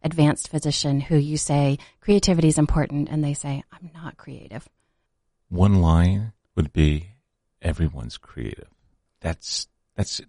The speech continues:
Speaker 2: that's it. And that's not from me. It's, you know, from, from designers who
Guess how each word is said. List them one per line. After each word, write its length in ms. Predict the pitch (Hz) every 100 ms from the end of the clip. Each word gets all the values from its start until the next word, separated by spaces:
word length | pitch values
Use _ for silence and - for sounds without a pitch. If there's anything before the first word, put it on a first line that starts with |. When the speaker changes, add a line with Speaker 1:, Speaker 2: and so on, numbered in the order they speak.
| -
Speaker 2:
that's 160 | -
it. 180 | - 65
And 180 | 87 85
that's 360 | - 87 - - -
not 200 | 95 85 -
from 180 | 85
me. 300 | 80 78 76
It's, 320 | 76 - - -
you 120 | 85
know, 140 | 80 -
from, 260 | - 80 - _ _
from 140 | 82 -
designers 680 | - 82 78 82 78 78 71
who 320 | 78 71 69